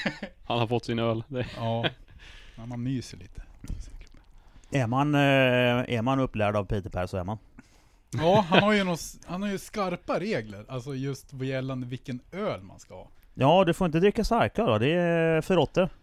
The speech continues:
Speaker 1: Nej, men han har ju såna sjuka regler. Det är ju liksom, det är ju inte bara, alltså,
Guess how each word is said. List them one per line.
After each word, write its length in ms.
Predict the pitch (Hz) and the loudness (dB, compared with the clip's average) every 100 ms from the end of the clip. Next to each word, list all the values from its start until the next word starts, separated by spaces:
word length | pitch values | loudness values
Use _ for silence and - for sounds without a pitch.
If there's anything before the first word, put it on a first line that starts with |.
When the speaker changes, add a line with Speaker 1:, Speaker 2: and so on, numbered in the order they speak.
| - - - - | -20 -20 -10 0
Speaker 1:
Nej, 220 | 170 175 | 4 6
men 120 | 170 | 6
han 100 | 165 | 6
har 100 | 156 | 6
ju 100 | 147 | 4
såna 280 | 143 143 135 | 2 0 0
sjuka 580 | - 151 139 - 143 139 | -2 0 0 0 2 4
regler. 360 | 180 143 110 | 6 4 2
Det 100 | 123 | 4
är 40 | 139 | 4
ju 100 | 143 | 4
liksom, 500 | 139 - 135 131 127 - - - - | 2 0 0 0 -4 -14 -16 -14 -2
det 60 | |
är 40 | 151 | 0
ju 60 | |
inte 180 | 156 190 | 2 0
bara, 580 | 147 135 123 120 117 113 - - - - - - - - | 2 4 4 2 0 -2 -6 -10 -10 -14 -20 -20 -18 -12
alltså, 240 | 120 | -12